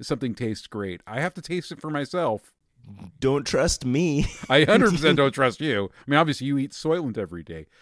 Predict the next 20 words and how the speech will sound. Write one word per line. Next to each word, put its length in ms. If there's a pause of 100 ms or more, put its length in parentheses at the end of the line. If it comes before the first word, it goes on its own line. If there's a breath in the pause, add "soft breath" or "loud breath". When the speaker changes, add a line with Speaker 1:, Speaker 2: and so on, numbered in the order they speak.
Speaker 1:
Did 140
a 20
review 500
on 200
Beyond 640
saying 420
that 140
it 140
did 140
not 180
appeal 360
to 160
me. 340
I 100
also 520 (260)
mentioned 800 (380)
two 260
other 300 (500)
great 420
jerkies 720